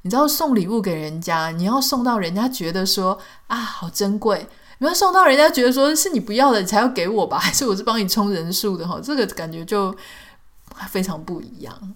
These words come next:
这个是今天要跟大家分享的哦，就是公关票这件事情，到底为什么会有公关票？公关票拿来做什么？他要送给谁？为什么有些人他就是最后一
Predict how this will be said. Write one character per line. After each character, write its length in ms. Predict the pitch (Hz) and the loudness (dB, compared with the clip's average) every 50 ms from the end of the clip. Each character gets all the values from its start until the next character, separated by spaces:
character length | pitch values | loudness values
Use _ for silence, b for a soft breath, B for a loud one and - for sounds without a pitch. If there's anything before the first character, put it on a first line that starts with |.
| - | -12
这 140 | - - 392 | -4 -2 0
个 100 | 403 381 | 0 0
是 160 | 330 330 330 | 0 -2 -4
今 200 | 320 320 302 302 | -4 -4 -4 -2
天 80 | 311 311 | 2 4
要 120 | 311 294 | 4 4
跟 140 | 277 262 254 | 4 4 2
大 100 | 247 240 | 4 6
家 140 | 226 233 254 | 6 6 6
分 320 | 254 262 233 202 214 247 | 4 2 0 2 2 2
享 240 | 254 254 156 120 98 | 2 0 -2 -2 -4
的 100 | - 110 | -10 -12
哦， 80 | 113 - | -12 -10
就 140 | - 269 277 | -6 -4 -2
是 180 | - - 226 - | -2 -2 -4 -6
公 340 | - - 226 208 214 214 | -4 -4 -4 -2 -2 -2
关 240 | 202 196 180 180 190 | -2 -2 0 0 0
票 240 | 202 214 202 156 160 | 0 0 0 -2 -2
这 100 | 156 156 | -4 -6
件 220 | 151 156 139 143 | -8 -8 -8 -8
事 160 | - - - 143 | -8 -8 -8 -8
情， 200 | - - 190 208 | -8 -10 -10 -8
到 120 | - 277 262 | -6 -6 -4
底 80 | - 185 | -4 -4
为 220 | 185 208 302 330 | -2 -2 -2 0
什 160 | 285 - - | -2 -2 -4
么 80 | - 165 | -6 -8
会 120 | - 202 | -8 -6
有 60 | 170 156 | -6 -6
公 200 | - 160 151 143 | -6 -8 -8 -8
关 180 | 120 107 95 - | -8 -8 -8 -8
票？ 220 | - 208 - - B B B B B B B | -8 -10 -10 -12 B B B B B B B
公 100 | - 277 | 6 6
关 100 | 294 311 | 6 6
票 200 | 320 330 320 277 262 | 6 4 2 4 4
拿 160 | 220 143 165 | 4 2 2
来 160 | 190 180 185 | 2 0 0
做 220 | 185 - 269 214 | 0 2 0 0
什 140 | - - - | 0 0 -6
么？ 80 | - - | -8 -8
他 120 | - 214 247 | -8 -6 -6
要 60 | 247 | -4
送 240 | - - 294 247 202 | -4 -2 -2 0 -2
给 120 | 165 - | 0 0
谁？ 300 | - - - - - - 170 | 0 0 0 0 -4 -6 -4
为 120 | 285 370 | -4 -4
什 80 | 359 330 | 0 2
么 80 | 269 | 4
有 160 | 247 214 170 160 | 4 4 4 2
些 200 | - 240 262 277 | 0 0 0 0
人 160 | 214 180 208 | 0 -2 -2
他 120 | 208 247 | -4 -4
就 140 | 240 254 240 | -4 -4 -4
是 100 | 233 226 | -4 -6
最 260 | 214 - 311 254 214 | -6 -2 -2 -2 0
后 180 | 190 226 214 196 | 0 -2 -4 -4
一 160 | - 170 - | -4 -8 -12